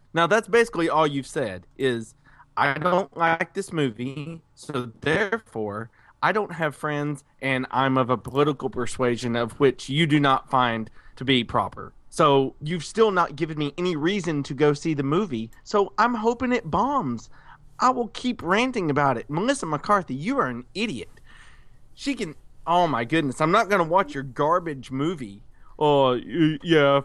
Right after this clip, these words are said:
people that don't wanna see the movie are probably basement dwellers that don't have any friends. They're never gonna have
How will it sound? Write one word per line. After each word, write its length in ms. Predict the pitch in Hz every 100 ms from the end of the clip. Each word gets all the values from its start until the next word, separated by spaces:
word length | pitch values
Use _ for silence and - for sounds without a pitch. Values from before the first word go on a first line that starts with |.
| -
people 260 | 202 156
that 160 | 147 147
don't 160 | 151 143
wanna 200 | 151 139
see 200 | - 156
the 80 | 135
movie 340 | 147 139 131
are 80 | 120
probably 340 | - 143 123
basement 680 | 123 110 143 151 139 135 139
dwellers 600 | 120 131 127 123 123 117
that 180 | 131 131
don't 200 | 143 131
have 180 | 143 127
any 180 | 127 120
friends. 640 | - 139 131 123 120 - - -
They're 200 | 143 143
never 260 | 139 147 123
gonna 220 | 131
have 100 | 123